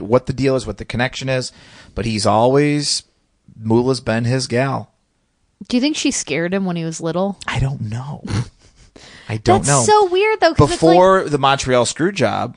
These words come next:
Speaker 2: Do you think everybody was like, "Vince, don't"?
Speaker 1: I don't, well, that would be a really interesting question. I wonder, and not to be cliche or whatever, how, uh, I don't know if, if I wanna use the word woke or whatever, but how sort of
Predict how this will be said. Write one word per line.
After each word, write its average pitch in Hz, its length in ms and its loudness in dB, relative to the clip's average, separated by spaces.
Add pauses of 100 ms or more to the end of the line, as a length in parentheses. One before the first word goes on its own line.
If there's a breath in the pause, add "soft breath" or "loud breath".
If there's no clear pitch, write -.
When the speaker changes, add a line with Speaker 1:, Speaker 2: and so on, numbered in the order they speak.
Speaker 2:
Do 311 120 4
you 330 40 6
think 392 160 0
everybody 233 400 0
was 202 140 -2
like, 196 120 -2
"Vince, 180 340 -6
don't"? 170 360 -6 (400)
Speaker 1:
I 101 160 -12
don't, 104 220 -10
well, 113 240 4
that 120 160 4
would 143 80 0
be 131 120 0
a 117 100 0
really 104 460 -2
interesting 101 320 -10
question. 101 480 -6 (300 loud breath)
I 143 140 2
wonder, 190 640 0
and 113 160 -8
not 117 180 -4
to 107 80 -12
be 104 340 -6
cliche - 500 -6
or 101 40 -4
whatever, 87 380 -6
how, 127 560 0 (340 soft breath)
uh, 98 460 -4
I 92 80 -6
don't 101 80 -4
know 98 80 -4
if, - 200 -16
if 92 120 -6
I - 20 -2
wanna 98 180 -2
use 92 180 -8
the 95 60 -10
word 92 200 -6
woke 90 340 -8
or 98 60 -6
whatever, 73 420 -4
but 98 160 -8
how 147 340 0
sort 139 360 2
of 110 320 -2